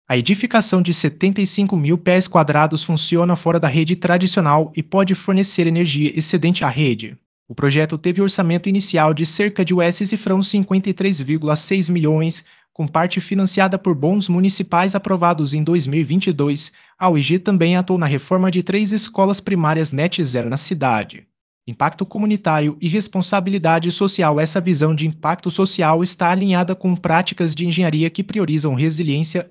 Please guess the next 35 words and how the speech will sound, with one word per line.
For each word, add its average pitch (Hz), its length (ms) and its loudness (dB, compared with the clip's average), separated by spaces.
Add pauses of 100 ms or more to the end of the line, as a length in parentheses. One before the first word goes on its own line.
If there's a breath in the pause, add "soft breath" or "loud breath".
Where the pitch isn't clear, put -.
e 185 80 0
funcionalidade, 190 1040 -2 (260 soft breath)
temas 175 280 0
explorados 175 580 0
em 151 80 -2
estudos 185 440 -2
sobre 190 300 -2
controle 190 540 0
de 165 100 -2
vibração 170 520 0
em 139 80 -2
pontes, 131 500 -8 (100)
como 175 220 -2
no 175 80 2
artigo 180 380 0
Pontes 190 420 -2
que 185 100 -2
Dançam, 143 600 -2 (280)
Controle 185 420 0
de 165 100 -2
Vibração 180 460 0
na 170 100 0
Engenharia 170 420 2
Moderna. 117 640 -4 (320)
Freio 214 200 0
for 190 180 -2
a 170 80 0
Cause, 120 480 -4 (100)
programa 180 380 2
de 170 80 2
mecenato 170 500 0
com 196 160 -2
participação 190 680 -2
dos 165 160 -2
funcionários, 156 920 -2